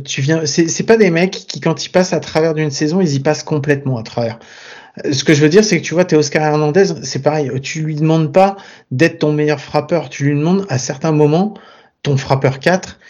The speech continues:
qui soit clutch et qui tape un truc, qui sorte des, des tribunes. Et c'est ce que Teoscar Hernandez, il a quasiment fait sur l'ensemble de sa carrière. Colton Wong, il y a des moments, il y a,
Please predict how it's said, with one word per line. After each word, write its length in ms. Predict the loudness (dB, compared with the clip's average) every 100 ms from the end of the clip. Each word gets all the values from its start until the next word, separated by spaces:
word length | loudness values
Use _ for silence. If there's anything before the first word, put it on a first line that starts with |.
| -20 -20 -12
qui 200 | -4 -2
soit 360 | -2 2 2
clutch 420 | 2 4 4 2
et 80 | -4
qui 180 | -6 -6
tape 260 | 0 0 0
un 100 | -2
truc, 460 | 0 -2 0 -2
qui 140 | -2 -6
sorte 360 | -4 -4 -2
des, 300 | 2 4 4
des 140 | 2 0
tribunes. 400 | -2 0 2 0
Et 80 |
c'est 120 | -2 -4
ce 80 |
que 80 | -2
Teoscar 580 | 2 2 2 -2 -2 0
Hernandez, 520 | 0 2 2 2 2
il 80 | 0
a 60 | 0
quasiment 380 | 0 2 0
fait 140 | 0 -2
sur 140 | 0
l'ensemble 320 | -2 0 0
de 60 | 0
sa 160 | 0 0
carrière. 420 | 0 0 -2 -4 -12 -20 -16 4
Colton 540 | 4 6 4 4 6
Wong, 320 | 6 6 2 -2 -14 -20 -20 _ 0
il 80 |
y 60 | 4
a 40 |
des 120 | 4 4
moments, 180 | 4 4
il 60 |
y 60 |
a, 60 | 2